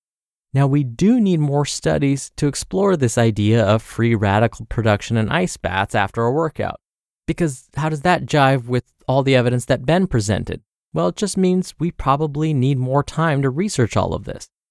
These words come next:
But in the meantime, if you and your doctor decide that exposing your body to cold more often is a good idea, then by all means, give it a try and see if it helps.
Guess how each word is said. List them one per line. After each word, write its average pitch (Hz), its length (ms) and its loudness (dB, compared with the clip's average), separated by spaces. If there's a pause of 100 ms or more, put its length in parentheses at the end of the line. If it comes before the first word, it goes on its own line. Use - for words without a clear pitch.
(220)
But 247 320 0 (420)
in 135 200 0
the 208 60 4
meantime, 107 520 0 (360)
if 135 220 0
you 226 460 0
and 113 100 0
your 104 100 0
doctor 160 400 0
decide 127 540 -4
that - 180 -4
exposing 196 540 -4
your 208 120 -2
body 131 320 0
to 143 100 -4
cold 139 420 0
more 139 220 2
often 117 380 2
is 127 180 0
a 127 60 0
good 127 200 2
idea, 139 540 0 (500)
then 135 140 2
by 127 160 4 (100)
all 139 200 4
means, 147 420 2 (440)
give 139 200 4
it 175 60 0
a 190 60 4
try 143 500 2 (260)
and 117 120 2
see 110 200 2
if 98 100 -2
it - 80 -4
helps. - 400 -6